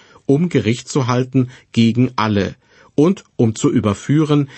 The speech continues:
jede Seele betreffs ihrer Werke der Gottlosigkeit,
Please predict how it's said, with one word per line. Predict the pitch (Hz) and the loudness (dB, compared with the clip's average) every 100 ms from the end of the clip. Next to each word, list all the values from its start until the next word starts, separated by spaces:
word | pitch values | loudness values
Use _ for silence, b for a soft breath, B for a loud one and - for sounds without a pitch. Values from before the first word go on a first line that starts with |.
| B | B
jede | 107 135 156 143 | 0 0 2 -2
Seele | 98 107 117 135 180 B B - | 0 2 2 2 -2 B B -2
betreffs | 107 - 131 185 - - | -2 0 -4 -4 -10 -8
ihrer | 117 95 95 101 | -4 -2 -2 -2
Werke | 104 123 127 123 | -2 -2 -2 0
der | 120 | -2
Gottlosigkeit, | 120 120 120 101 101 107 101 - 110 127 127 | -2 -4 -2 -2 -2 -2 -6 -4 -4 -6 -10